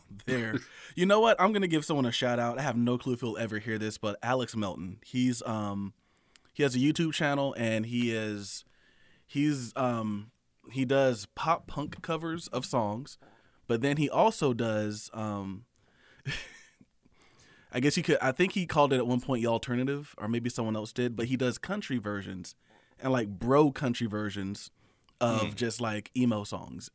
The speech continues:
Speaker 1: or just whatever. Like, and I did this last week, actually. I had a show last week at a dog park that I played a lot. Yeah, it's weird. It's a
Speaker 2: Did he do a cover of,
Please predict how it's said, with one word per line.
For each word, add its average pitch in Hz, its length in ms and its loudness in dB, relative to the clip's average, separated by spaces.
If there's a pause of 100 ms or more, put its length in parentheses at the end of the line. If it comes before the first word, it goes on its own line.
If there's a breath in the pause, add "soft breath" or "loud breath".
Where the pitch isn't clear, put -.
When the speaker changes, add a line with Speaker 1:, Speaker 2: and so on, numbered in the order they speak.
Speaker 1:
or 113 160 0
just 117 160 -2
whatever. 117 420 -2
Like, 117 260 -6 (640)
and 143 120 4
I 147 80 8
did 147 300 6
this 123 180 4
last 123 300 4
week, 131 220 2
actually. 107 280 -2
I 120 40 -2
had 110 100 0
a 107 60 -2
show 123 200 2
last 110 320 0
week 107 160 0
at 98 80 -2
a 95 60 -6
dog 101 320 -2
park 87 300 -10 (400 soft breath)
that 113 100 -2
I 95 60 -4
played 101 240 -6
a 101 40 -8
lot. 92 300 -8
Yeah, 107 140 -6
it's 101 120 -10
weird. - 140 -12
It's - 140 -8
a 104 140 -8 (280 soft breath)
Speaker 2:
Did 151 140 -4
he 196 100 -6
do 220 220 -10
a 175 40 -4
cover 139 440 -12
of, 117 180 -14